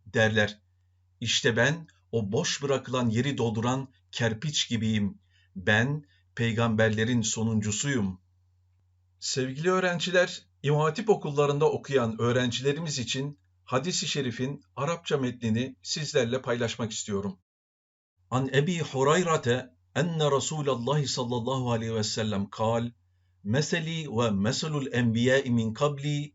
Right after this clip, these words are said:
كمثل رجل بنى بنيانا فأحسنه وأجمله، إلا موضع لبنة من زاوية من زواياه،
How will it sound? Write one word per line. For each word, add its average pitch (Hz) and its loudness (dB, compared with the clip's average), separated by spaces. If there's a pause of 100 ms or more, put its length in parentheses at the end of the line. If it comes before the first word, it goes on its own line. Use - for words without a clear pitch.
(140)
كمثل 117 0
رجل 139 -2 (260)
بنى 127 0
بنيانا 131 2
فأحسنه 123 -2
وأجمله، 107 -2 (760)
إلا 165 0
موضع 147 2
لبنة 139 0
من 123 2
زاوية 120 0
من 147 -2
زواياه، 113 0